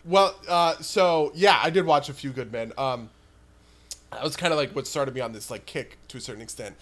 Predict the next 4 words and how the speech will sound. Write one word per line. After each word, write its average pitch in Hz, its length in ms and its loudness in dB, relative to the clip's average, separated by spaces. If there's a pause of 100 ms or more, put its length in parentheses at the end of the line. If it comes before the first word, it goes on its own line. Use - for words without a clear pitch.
(280)
Uh, 123 220 -6
so 190 580 6
the, 160 720 -6
uh, 117 440 -2